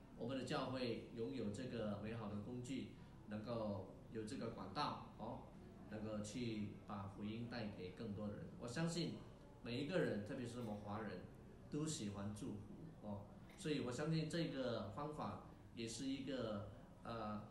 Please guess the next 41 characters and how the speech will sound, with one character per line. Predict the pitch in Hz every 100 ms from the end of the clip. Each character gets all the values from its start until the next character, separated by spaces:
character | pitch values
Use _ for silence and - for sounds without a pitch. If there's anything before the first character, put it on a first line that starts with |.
| -
很 | 135 160
好 | 120 110 107
的 | 120
一 | 127 135
个 | 113
方 | 139 135
法， | - 104 - - - - -
啊， | 120
因 | 160 175
为 |
每 | 143 127
一 | 165
个 | 220
人 | 175 135
都 | - 165
需 | - 160
要 | 151 143
祝 | 165
福。 | 123 104 107
当 | 135
我 | 120
们 | 117
说 | 117 135 131 131 - - -
，“你 | 110
认 | 123 123
识 | 123 117
十 | 107 120 113
二 | 120
个 | 123
祝 | 123 120
福 | 110 113
吗？ | 113 113 117 117 - -
你 | 113 123
要 | 127
得 | 104 104
到 | - 110
这 | 127
些 | 113
祝 | 107 131
福 | 110 107
吗？” | 107 107